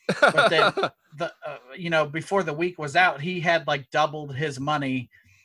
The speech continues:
Speaker 1: on these Micro Machines, and it was going to, like, an, uh, this, uh, grandma who was buying it for a grandson who was actually gonna play with them.
Speaker 2: No, that's
Speaker 1: Yeah,
Speaker 2: what I
Speaker 1: I
Speaker 2: always hate. Whenever I find, like, a rare toy to sell,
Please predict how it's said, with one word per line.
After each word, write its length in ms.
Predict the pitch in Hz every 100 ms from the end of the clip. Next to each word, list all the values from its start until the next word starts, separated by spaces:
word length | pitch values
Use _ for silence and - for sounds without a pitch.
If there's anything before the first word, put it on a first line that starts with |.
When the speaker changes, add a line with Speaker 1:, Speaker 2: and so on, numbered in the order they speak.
| _ 160
Speaker 1:
on 180 | 156
these 220 | 147 143 135
Micro 340 | 143 147 147
Machines, 500 | 135 127 151 143 139
and 100 | 135
it 40 |
was 160 | 131 131
going 400 | 147 147 147 143
to, 140 | 147
like, 200 | 147 143
an, 120 | 143 139 - -
uh, 320 | 143 131 127
this, 320 | 120 143 131 -
uh, 240 | 143 131 120 123
grandma 560 | 143 156 156 139 135
who 120 | 135 147
was 120 | 127
buying 300 | 143 147 139
it 100 | 131
for 140 | 139
a 80 | 131
grandson 540 | 127 143 139 131 139
who 100 | 135
was 140 | 143 135
actually 320 | 135 - 135
gonna 240 | 127 120 _
play 220 | 143 139 123
with 180 | 113
them. 240 | 113 104 110 _ _ _ _ -
Speaker 2:
No, 640 | 185 240 330 330 247 143 - _ _
that's 200 | 196 226
Speaker 1:
Yeah, 120 | 156
Speaker 2:
what 60 | 240
I 40 |
Speaker 1:
I 20 | 202
Speaker 2:
always 220 | 196 -
hate. 360 | 175 175 147 139
Whenever 340 | 160 214 240
I 120 | 214
find, 200 | - 180
like, 120 | 180
a 60 | 156
rare 260 | 120 143 147
toy 240 | 180 151
to 80 | 127
sell, 480 | - 131 139 -